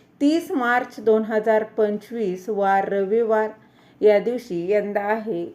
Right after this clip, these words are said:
गुढीपाडवा. तर गुढीपाडव्याचा नेमका मुहूर्त कधी आहे, त्याचबरोबर म्हणजेच गुढी उभारण्याची नेमकी वेळ काय आहे, गुढीपाडव्याचं महत्त्व या व्हिडिओत मी तुमच्यासोबत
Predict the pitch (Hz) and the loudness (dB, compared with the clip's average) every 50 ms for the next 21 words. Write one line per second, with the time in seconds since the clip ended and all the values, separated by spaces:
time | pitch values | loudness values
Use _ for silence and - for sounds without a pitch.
0 | 180 175 220 220 233 233 233 220 196 180 175 175 175 160 156 - - - _ _ | -4 -2 -2 -2 -2 -2 0 0 0 2 2 0 -2 -2 -4 -6 -10 -18 _ _
1 | _ _ _ _ _ _ _ _ _ _ - 277 277 247 208 202 214 - - _ | _ _ _ _ _ _ _ _ _ _ 0 2 4 4 4 2 2 -4 -14 _
2 | _ - 202 185 233 254 269 320 320 - 339 277 262 262 262 262 262 254 254 - | _ -8 -2 2 2 4 4 2 2 2 2 2 2 4 4 2 2 2 2 2
3 | 262 254 254 247 226 220 220 226 220 - 247 247 247 240 233 233 247 240 269 285 | 2 2 2 0 -2 -2 -2 -2 0 2 2 2 2 0 -4 -2 0 2 2 2
4 | 285 - - 392 330 - - 233 202 214 208 196 202 220 208 220 185 170 - - | 2 2 -2 -4 -4 0 0 0 2 2 2 2 0 0 -2 -4 -6 -6 -8 -12
5 | - - _ _ - 226 214 202 202 190 190 196 208 202 208 208 202 - 220 214 | -18 -20 _ _ 0 0 2 0 0 -4 -4 -4 -2 0 0 -2 -2 -4 -4 -4
6 | 220 220 208 214 180 - - - - _ - - - - _ - 196 202 240 233 | -2 0 0 0 0 -2 -6 -12 -20 _ -20 -20 -20 -20 _ -6 -2 0 2 4
7 | 262 277 302 - - - 226 208 233 269 247 254 247 254 254 240 233 - 269 254 | 4 2 2 0 -2 -2 -2 0 2 2 2 2 0 -2 -4 -4 -6 -6 -4 -4
8 | 247 240 233 220 214 214 214 - 240 233 233 220 233 240 247 269 285 277 277 220 | -2 -2 -2 -2 -2 -4 -6 -6 -6 -6 -2 0 2 2 4 2 0 0 -2 0
9 | 202 190 190 190 196 214 196 208 185 180 175 - - _ _ _ _ _ - 202 | 0 2 2 2 2 0 -2 -6 -6 -6 -8 -12 -18 _ _ _ _ _ -4 -2
10 | 214 240 226 254 254 254 226 214 214 214 226 220 214 220 - 240 233 233 233 226 | 0 0 0 0 0 2 2 4 4 6 4 4 2 0 -2 -2 -2 -2 -2 -2
11 | 226 202 254 247 240 247 - 196 175 175 175 185 208 208 208 196 196 214 208 220 | -4 -2 -4 -6 -6 -4 -4 -2 -2 -2 0 0 2 2 2 2 2 2 4 4
12 | 233 240 233 233 262 220 208 202 - 196 208 196 214 202 196 202 - 226 226 202 | 2 2 0 -2 -4 -6 -4 -4 -6 -8 -6 -6 -6 -6 -6 -4 -4 -4 -2 -2
13 | 196 165 | -2 -4